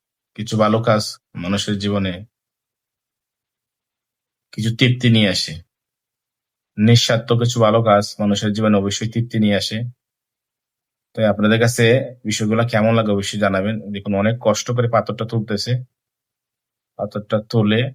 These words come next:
সেই পাথরটা ওখানে ফিটিং করে দিবে, যাতে করে পরবর্তীতে আর বাড়িটার কষ্ট না হয়। আমার মনে হয় সেটাই করবে।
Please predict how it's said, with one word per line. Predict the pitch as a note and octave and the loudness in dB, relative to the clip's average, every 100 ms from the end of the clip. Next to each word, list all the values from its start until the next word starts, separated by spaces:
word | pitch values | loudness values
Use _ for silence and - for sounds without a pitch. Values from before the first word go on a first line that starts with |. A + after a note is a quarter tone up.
| - | -12
সেই | - A2 | -8 -6
পাথরটা | G2+ G2 G#2 G2+ G#2 | -2 0 -2 0 2
ওখানে | G2 G2+ G2 | 2 2 -2
ফিটিং | F#2+ G#2+ A2 | -2 -4 -4
করে | G2 G2+ | -2 -2
দিবে, | G2+ G2 G2 | -2 -2 -2
যাতে | G2 G2+ | -4 -4
করে | G#2+ G2+ A2+ D3+ _ _ | -4 -2 -4 -8 _ _
পরবর্তীতে | A2 G#2+ G#2 G#2 F#2+ | -2 0 0 -4 0
আর | G2+ | 0
বাড়িটার | F2+ F2+ F#2 F#2+ | 2 -2 -4 -8
কষ্ট | F#2+ - | -10 -6
না | G#2+ F#2+ | -4 -4
হয়। | F2 G2+ A#2+ _ _ _ _ _ _ _ _ _ _ - | -4 -8 -10 _ _ _ _ _ _ _ _ _ _ -8
আমার | G2 | -4
মনে | G2+ G#2 | 0 0
হয় | G2+ G2+ | 0 -2
সেটাই | - G2+ G#2 G2+ | -2 -2 -2 -2
করবে। | - G2+ | -4 -4